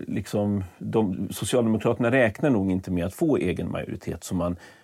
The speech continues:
behöver liksom inte genomföra det här även om man skulle, eh, vinna valet. Och då har man rätt så fria händer på kongressen att, att köra hård vänsterretorik.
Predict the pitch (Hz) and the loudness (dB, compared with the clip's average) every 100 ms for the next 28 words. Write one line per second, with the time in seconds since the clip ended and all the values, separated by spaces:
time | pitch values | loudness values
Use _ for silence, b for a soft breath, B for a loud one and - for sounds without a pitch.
0 | B B _ 101 87 139 151 139 113 90 | B B _ -4 2 4 4 4 4 2
1 | - 87 - - 85 90 82 _ - 78 | 2 -4 -4 -4 0 -2 -4 _ -6 -4
2 | 80 82 104 85 80 90 143 156 110 87 | -4 -2 0 0 -4 -2 0 2 2 0
3 | - - - - 92 76 - - 73 80 | -2 -4 -4 -4 -2 -2 -4 -6 -6 -6
4 | 80 78 78 82 b b b b b 107 | -4 -4 -4 -8 b b b b b -6
5 | 85 87 87 78 90 123 87 - 90 95 | -4 -2 -2 0 2 2 2 -4 -4 0
6 | 117 135 98 87 165 180 190 175 147 - | 2 2 2 0 0 0 0 0 0 -4
7 | - 143 135 123 156 - - 143 113 110 | -4 2 2 2 -2 -8 0 2 4 4
8 | 107 151 226 107 58 - 90 - 92 92 | 6 4 2 0 -2 -4 -8 -8 -4 -2
9 | 92 92 73 - 73 71 85 - 87 - | 0 0 -2 -4 -6 -6 -6 -4 -6 -6
10 | - 80 - 78 76 95 131 101 - 95 | -8 -8 -4 -2 -2 0 2 0 -2 -4
11 | 90 - - 90 - 110 | -4 -6 -8 -8 -10 -12